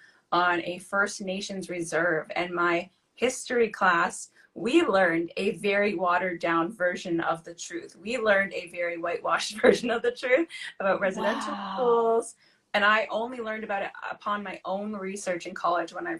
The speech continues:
Speaker 1: then wrote that story on residential schools, because I was, became so fired up about it. Um, and even then, I remember it was hard to find interviews from survivors, and I was, like, searching on YouTube and Google and all the places,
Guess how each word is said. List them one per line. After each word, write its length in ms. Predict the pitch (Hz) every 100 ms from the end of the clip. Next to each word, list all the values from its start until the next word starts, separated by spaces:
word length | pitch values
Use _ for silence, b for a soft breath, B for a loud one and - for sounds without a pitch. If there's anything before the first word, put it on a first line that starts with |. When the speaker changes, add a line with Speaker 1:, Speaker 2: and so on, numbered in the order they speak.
| -
Speaker 1:
then 220 | 185 175
wrote 200 | 170 -
that 180 | 170 -
story 600 | - 254 277 196 185 190 B B B 185
on 80 |
residential 500 | 185 180 180 226 311
schools, 340 | 254 - 196 190
because 280 | - 226 185
I 80 |
was, 280 | 165 170 - _ _
became 300 | 196 254 202
so 140 | - 196
fired 340 | 196 175 170
up 180 | 175 214
about 320 | 254 170 -
it. 180 | - - _ B B B _
Um, 160 | 190 190
and 100 | 190
even 280 | 208 214 208
then, 240 | 196 233
I 60 | 277
remember 380 | 214 196 190 190
it 100 | -
was 120 | 190
hard 240 | - 196 190
to 60 |
find 300 | 214 202 196
interviews 540 | - 190 190 180 185 185
from 160 | 190
survivors, 680 | 196 196 190 185 185 180 175
and 200 | 175 175 b b -
I 100 | 185
was, 160 | 190 190
like, 140 | 185
searching 380 | - 208 - 214
on 120 | 208
YouTube 440 | 208 202 - 196 180
and 120 | 185
Google 300 | 190 190 180
and 120 | 175
all 140 | 170
the 80 | 170
places, 560 | 185 - - 202 185